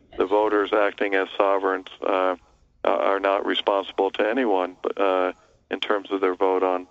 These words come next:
such things. And then if that argument was accepted, that would mean,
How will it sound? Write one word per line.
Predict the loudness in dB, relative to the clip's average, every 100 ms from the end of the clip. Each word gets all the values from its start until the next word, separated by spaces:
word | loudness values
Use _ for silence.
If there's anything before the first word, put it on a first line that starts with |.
| -2
such | -2 -2 -2
things. | -2 0 -2 -4
And | -2
then | -2
if | 0 -2 0
that | 2 4
argument | 2 2 0 -2 -2 -2
was | 0 2 0 -6
accepted, | -6 0 0 2 0 2
that | 0 0
would | -2 0
mean, | 0 0 -2